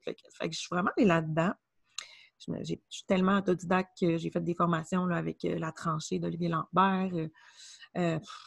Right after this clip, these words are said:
pourtant, je pourrais en nommer plusieurs, là, que j'ai faites, euh, des gratuites puis des payantes, là. Fait que j'ai fait ça, puis à un moment donné, euh, j'avais de la demande, tu sais, pour être accompagnée.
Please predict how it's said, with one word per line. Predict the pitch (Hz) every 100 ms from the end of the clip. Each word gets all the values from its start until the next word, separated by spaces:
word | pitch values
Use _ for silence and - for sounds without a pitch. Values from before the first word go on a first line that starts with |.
| -
pourtant, | 160 160 160
je | -
pourrais | 170
en | 165
nommer | 160 160
plusieurs, | - 160 160 190
là, | 180 170 170
que | 175
j'ai | 165 156
faites, | 180 185 -
euh, | 165 160
des | 165
gratuites | 170 170 160 180 -
puis |
des | 165
payantes, | 160 165 151 247 339
là. | 254 311 - - - - - - _
Fait | - 196
que | 190 196
j'ai | 185 185
fait | 254
ça, | 277 494 -
puis | 220
à |
un | 208
moment | 220
donné, | 240 233 254 381 233
euh, | 170 92 - _ _ - - _ _ _ _ _ _ -
j'avais | 185 175 294
de |
la | 330 214
demande, | 185 175 185 247 254
tu |
sais, | 226
pour | 214 202
être | 175 185
accompagnée. | 214 247 226 175 180 190